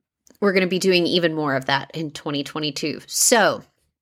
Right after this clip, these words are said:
I will have another podcast for you next week as I travel back from Las Vegas, and I'll tell you everything that I saw there and anything just fun and exciting,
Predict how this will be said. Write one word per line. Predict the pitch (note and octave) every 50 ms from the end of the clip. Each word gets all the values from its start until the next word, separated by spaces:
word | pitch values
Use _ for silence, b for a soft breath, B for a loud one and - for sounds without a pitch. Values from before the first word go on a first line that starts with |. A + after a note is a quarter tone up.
| _ _ _ _ _ _ - - - - - -
I | F3+ F#3 F3 F3 F#3
will | F3+ F3+ F3 E3
have | - G3+ F#3+ G3+
another | G3+ G3 F#3+ G3+ F#3+
podcast | - - A3 G#3 G#3 G#3 - A#3 A3+ - -
for | - B3
you | A#3+ A#3+
next | G#3+ G#3 G#3 - - - -
week | A3 B3 C#4 C4 -
as | - F#3+ F#3 F#3+
I | F3 F3
travel | E3+ - - G#3+ F#3+ F#3 F#3 F#3 F#3
back | F3+ F#3 F#3+ - - - B B B B B B B
from | - - G#3 F#3+ F3+ F3+ F3+ -
Las | - F3+ F3+ F#3+ F#3+ - -
Vegas, | G3 F3 F3+ F#3 G#3+ A3+ B3+ B3+ - - - B B B B B B B B B
and | F#3 F#3+ F3+ E3+ E3+ E3 E3 -
I'll | E3+ F3+ E3+
tell | - - F#3 F3+ F3+
you | F3+ F3+ F3 F3 F3+ F3+ F3+ F3+ - -
everything | E3+ E3+ F#3 F#3 F#3 F#3 - F#3+ F#3 F3+
that | F3+ E3+
I | E3+ E3
saw | E3 - - F#3 F3 F3 F3+
there | E3+ F3 F3 F3 F3+ F#3 F3+ F#3
and | F3 - E3 E3 D#3+ D#3 D3 D3 D#3+ - -
anything | - - E3+ F3 E3+ E3 - F3+ F3 E3+ E3+ E3 - - -
just | - E3+ D#3+ - - -
fun | F3 E3 E3 E3+
and | D#3+
exciting, | D#3+ - - - F3+ D#3 D#3 D#3+ D#3+ D#3+ D3+ D3+ D#3+ D#3+